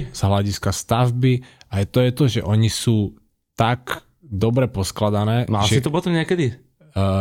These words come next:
Speaker 1: ja osobne som ju nemal, ale už som mal tú možnosť stretnúť sa s ňou niekoľkokrát.
Speaker 2: Ale nepredával si ju ani nikdy, ne?
Speaker 1: Chcel som to predávať, ale neoplatí sa predávať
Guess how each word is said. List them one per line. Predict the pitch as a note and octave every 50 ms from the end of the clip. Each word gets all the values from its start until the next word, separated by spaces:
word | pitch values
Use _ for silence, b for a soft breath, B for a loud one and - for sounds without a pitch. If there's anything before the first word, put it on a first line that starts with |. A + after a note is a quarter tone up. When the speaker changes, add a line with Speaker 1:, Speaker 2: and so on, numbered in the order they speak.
| F#2+ F2
Speaker 1:
ja | G#2+ A#2 A#2
osobne | A#2+ A2+ - - A#2+ A#2+
som | A2+ - - C3
ju | A#2+
nemal, | A2 G#2+ G#2 A2+ B2 C3 C3+ C3+
ale | - F#2+ G2 G2+ G#2
už | G#2+ G2 -
som | - G#2+ G#2 G#2 G#2 F#2 - -
mal | - G2+ G2+ G2 G2 F#2+
tú | - - G#2
možnosť | G2+ G2 G2 G2 G#2 F#2 - - - - - - -
stretnúť | - - - - G2 G2 F#2 G2 F#2+ -
sa | - F#2+
s | F#2 F#2
ňou | G2 F#2+ F#2+ F2+
niekoľkokrát. | F2 F2+ - G2 F#2 - - - - - A2 G#2 G#2+ - - - B B
Speaker 2:
Ale | B B2 B2+ C3
nepredával | D3 E3 E3 G#3+ G3+ C#3 A#2 A2 A2+
si | G2+ - -
ju | A#2
ani | A2 G#2+ G#2+ G#2
nikdy, | A2 A2 G#2 G2+ G#2
ne? | G#2+ A#2+ D3+ D3 - _ _ _ -
Speaker 1:
Chcel | - - - B2 B2
som | B2 B2 A#2+
to | A#2 A2
predávať, | A2+ A#2 A2+ A2+ A2 G#2+ G#2+ A2 A2 -
ale | - G2 G2 G2 G2 G2 F#2+ - - _ _ _ _ _
neoplatí | - G#2+ A2 A2 A2+ G#2+ A2 A#2 G2+ F#2+ G#2
sa | F#2 G#2+
predávať | F#2 - G2 G2+ G2+ G2 G2 F#2+ -